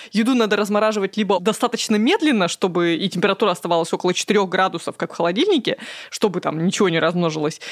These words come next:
или быстро, как раз чтобы быстро разморозить и сразу готовить. А вот эти все промежуточные варианты — это плохо, потому что вот еда копит в себе микробчиков, то есть те, те, с которыми ты их, её заморозил, они успевают проснуться и начинают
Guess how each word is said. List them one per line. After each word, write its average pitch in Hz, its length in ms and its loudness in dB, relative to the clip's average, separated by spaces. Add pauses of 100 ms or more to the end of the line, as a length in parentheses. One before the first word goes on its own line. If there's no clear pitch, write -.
(160)
или 302 220 4
быстро, 202 500 0
как - 140 -4
раз 190 160 2
чтобы 180 180 -2
быстро 208 360 -2
разморозить 196 480 0
и 180 40 -2
сразу 196 300 0
готовить. 175 460 -2
А 175 100 2
вот 175 100 0
эти 190 140 -2
все 202 160 0
промежуточные 190 580 -2
варианты — 226 480 0 (420)
это - 160 0
плохо, 185 320 0
потому 202 320 -2
что 202 180 0
вот 170 360 -4
еда 180 360 0
копит 208 300 -4
в - 40 -10
себе 175 300 -2
микробчиков, - 600 -2
то - 60 -10
есть 175 160 -2
те, 190 100 2 (140)
те, 247 100 2
с 233 60 -4
которыми 208 240 0 (120)
ты 208 160 0
их, - 200 -10
её 190 340 0
заморозил, 208 680 0
они 175 200 0
успевают 180 380 0
проснуться 262 480 -2
и 180 60 2
начинают 202 500 -2